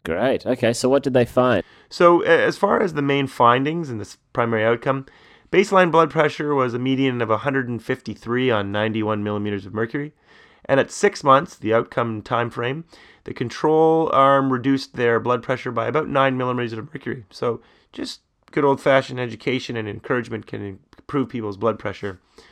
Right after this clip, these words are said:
Speaker 2: But if we look at the targets, eighty-nine percent of individuals in the intervention arm versus thirty-two percent achieved a blood pressure of less than one forty over ninety, and sixty-three versus eleven percent achieved a blood pressure of less than one thirty over eighty.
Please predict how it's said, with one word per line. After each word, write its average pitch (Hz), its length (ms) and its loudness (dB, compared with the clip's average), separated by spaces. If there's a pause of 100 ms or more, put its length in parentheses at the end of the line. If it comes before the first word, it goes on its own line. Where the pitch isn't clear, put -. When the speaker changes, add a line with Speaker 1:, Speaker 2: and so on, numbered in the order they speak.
(400)
Speaker 2:
But 139 180 4
if 139 100 -4
we 143 80 -2
look 165 220 -2
at 165 80 -2
the 101 100 -8
targets, 143 800 -6 (420)
eighty-nine 151 680 2
percent 107 600 -4 (100)
of 110 140 -4
individuals 113 640 -2
in 110 120 -8
the 107 120 -4
intervention 117 500 -6
arm 143 200 -6
versus 113 280 -6
thirty-two 123 540 -4
percent 139 440 -10 (440)
achieved 131 420 0
a 117 60 0
blood 117 200 2
pressure 110 300 -4
of 101 100 -4
less 101 200 -2
than 104 160 -10
one 104 140 -2
forty 98 340 -4
over 92 200 -10
ninety, 135 440 -4 (560)
and 101 140 -10
sixty-three 143 600 -2
versus 120 380 0
eleven 123 400 2
percent 101 500 -6 (360)
achieved 120 360 -4
a 113 40 -2
blood 104 240 -10
pressure 113 280 -4
of 98 120 -6
less 104 220 -4
than 104 140 -8
one 110 180 -2
thirty 104 440 -2
over 101 340 -6
eighty. 143 360 -2